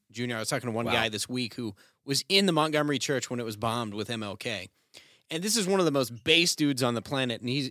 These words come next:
Speaker 1: he's, he's talking, and I'm listening to him preach, and I'm thinking to myself, they are so good at telling a story, using words in a way that is just, like, you find yourself getting sucked in further and further and
Speaker 2: Yeah.
Speaker 1: further. He does not stand up there and be like,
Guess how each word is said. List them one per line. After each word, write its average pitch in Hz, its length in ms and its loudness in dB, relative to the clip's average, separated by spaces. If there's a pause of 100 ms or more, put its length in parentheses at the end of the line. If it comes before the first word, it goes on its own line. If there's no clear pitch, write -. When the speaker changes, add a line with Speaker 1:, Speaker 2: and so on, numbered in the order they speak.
Speaker 1:
he's, 135 360 -4
he's 139 180 -6
talking, 180 420 4
and 151 80 0
I'm 113 120 0
listening 160 260 0
to 147 80 2
him 113 100 -2
preach, 156 380 -2
and 127 100 -4
I'm 123 120 0
thinking 180 180 -2
to 170 80 2
myself, 123 500 2 (360)
they 175 280 6
are 226 140 4
so 180 480 8
good 151 320 6
at 120 180 2
telling 135 580 2 (100)
a 113 140 -2
story, 147 1000 2
using 180 500 2
words 143 360 4
in 143 80 2
a 131 60 2
way 131 280 4
that 127 160 0
is 110 120 -2
just, 131 240 0 (300)
like, 147 220 0
you 190 120 2
find 202 260 4
yourself 165 280 2
getting 127 220 -2
sucked - 380 2
in 151 200 2
further 160 560 2
and 123 240 -2
further 151 380 2
and 120 160 -4
Speaker 2:
Yeah. 165 80 2
Speaker 1:
further. 151 180 6 (200)
He 202 120 -2
does 190 200 6
not 202 200 6
stand 196 220 4
up 170 120 4
there 156 120 4
and 143 100 0
be 135 140 4
like, 113 240 4